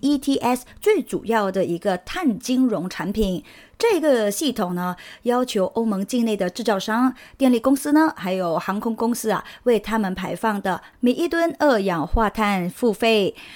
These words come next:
那碳排放交易价格上涨呢，其实就意味着啊，这个企业碳排放成本呢，越来就越高，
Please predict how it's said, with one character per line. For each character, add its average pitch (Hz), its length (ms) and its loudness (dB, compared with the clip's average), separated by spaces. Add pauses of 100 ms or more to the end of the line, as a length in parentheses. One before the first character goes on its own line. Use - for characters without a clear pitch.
(140)
那 285 140 4
碳 349 280 0
排 247 120 4
放 254 200 2
交 254 120 0
易 262 140 2
价 226 220 2
格 185 200 -2
上 208 240 -2
涨 190 220 -4
呢， 175 260 -2
其 175 160 -8
实 180 160 -2
就 185 300 0
意 196 180 0
味 208 300 2
着 180 220 0
啊， 165 260 -4 (320)
这 285 160 -2
个 240 100 4
企 214 300 -4
业 277 220 2
碳 277 420 0
排 185 340 -6
放 233 240 -2
成 185 240 -6
本 180 200 -2
呢， 170 160 -4 (160)
越 294 260 2
来 160 240 -6
就 202 160 -4
越 202 160 0
高， 190 380 -2